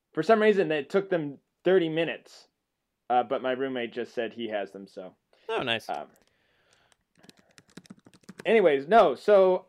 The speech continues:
Speaker 1: um, I, I think from their perspective, I think their thing, because feature films,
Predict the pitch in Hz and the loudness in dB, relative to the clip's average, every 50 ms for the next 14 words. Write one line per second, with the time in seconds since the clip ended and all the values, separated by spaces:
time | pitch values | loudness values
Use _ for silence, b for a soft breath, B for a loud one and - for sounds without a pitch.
0 | _ _ - 165 165 165 165 165 165 165 165 160 160 _ _ _ _ _ _ _ | _ _ -4 -2 0 0 2 0 -2 -2 -6 -10 -12 _ _ _ _ _ _ _
1 | _ _ _ _ _ _ _ _ _ _ _ _ _ _ _ _ _ _ _ - | _ _ _ _ _ _ _ _ _ _ _ _ _ _ _ _ _ _ _ -2
2 | 160 202 240 269 285 285 277 269 262 254 - 180 185 185 - 277 262 214 220 208 | 0 2 4 4 4 4 4 4 4 4 4 2 2 2 -2 -6 -4 -2 -2 -2
3 | 190 170 185 185 190 190 - 175 165 - 165 156 151 156 - 151 143 143 139 135 | 0 2 2 2 2 0 -2 -4 -2 0 0 0 0 0 -2 0 0 0 0 0
4 | - 180 170 151 170 156 143 - 156 147 135 143 139 185 170 143 135 131 _ _ | -2 -6 -4 -2 -2 -2 -2 -2 -6 -6 -6 -4 -2 -2 -2 -2 -2 -12 _ _
5 | _ _ _ _ _ _ _ _ _ _ _ _ _ _ _ _ _ _ _ _ | _ _ _ _ _ _ _ _ _ _ _ _ _ _ _ _ _ _ _ _
6 | _ - 247 262 226 240 214 - - 175 156 143 143 143 139 139 - - | _ -2 -2 0 4 4 2 2 4 0 0 0 -2 -4 -8 -10 -14 -20